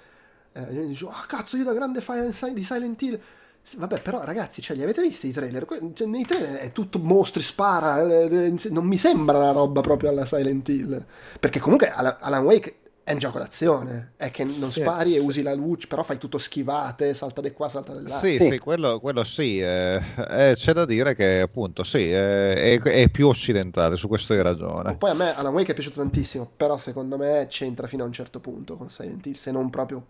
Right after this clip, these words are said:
Speaker 1: con alcuni punti di contatto a livello di na-, di, di stile, di narrazione su certe cose, però.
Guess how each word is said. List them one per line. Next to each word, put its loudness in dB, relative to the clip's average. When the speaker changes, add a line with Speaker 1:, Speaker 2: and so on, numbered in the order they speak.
Speaker 1:
con 0
alcuni -4
punti -6
di -6
contatto -8
a -4
livello -6
di -6
na-, -10
di, -14
di -10
stile, -6
di 0
narrazione -4
su -10
certe -12
cose, -12
però. -12